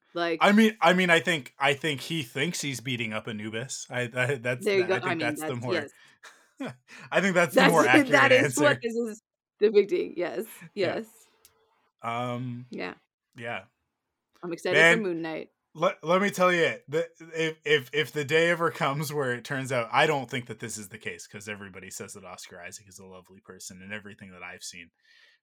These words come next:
Speaker 2: just, just supports that argument. He, he s-, just seems just like the best, the absolute best. And the really great thing is that if, if you get to be friends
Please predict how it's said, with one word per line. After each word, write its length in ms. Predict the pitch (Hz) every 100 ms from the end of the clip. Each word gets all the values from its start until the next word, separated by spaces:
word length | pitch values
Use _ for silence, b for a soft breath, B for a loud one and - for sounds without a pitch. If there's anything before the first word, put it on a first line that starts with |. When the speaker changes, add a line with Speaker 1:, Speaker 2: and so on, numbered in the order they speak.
| -
Speaker 2:
just, 400 | - 107 - -
just 240 | 117 101
supports 400 | 110 98 107 95
that 180 | 95 92
argument. 440 | 90 90 87 87 _ -
He, 100 | 107
he 260 | - 110
s-, 240 | 98 - -
just 240 | 127 107 -
seems 380 | 101 90 - _ _ _
just 300 | - 123 - _ _
like 220 | 135 123 -
the 100 | 101
best, 460 | - - - - -
the 140 | 156
absolute 420 | 143 131 - 117 104
best. 240 | 101 - B B B
And 120 | 185
the 80 | 202
really 240 | 196 240
great 220 | 220 202 185
thing 300 | 180 165 - -
is 160 | 165 151
that 200 | 160 147
if, 260 | 160 143 - 185 -
if 180 | 170 165
you 60 |
get 140 | 156 185
to 60 | 175
be 80 |
friends 340 | - 156 143